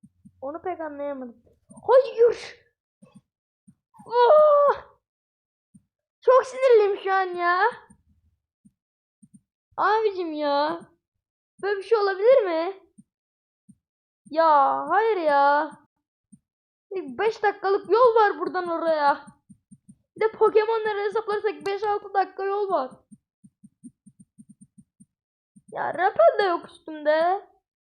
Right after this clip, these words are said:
Hmm. Çok sinirliyim.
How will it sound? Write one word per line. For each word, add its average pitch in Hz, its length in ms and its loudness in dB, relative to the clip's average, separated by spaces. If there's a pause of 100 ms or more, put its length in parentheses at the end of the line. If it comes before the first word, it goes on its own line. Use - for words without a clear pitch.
(1500)
Hmm. 427 800 2 (1500)
Çok - 220 -12
sinirliyim. 330 800 -4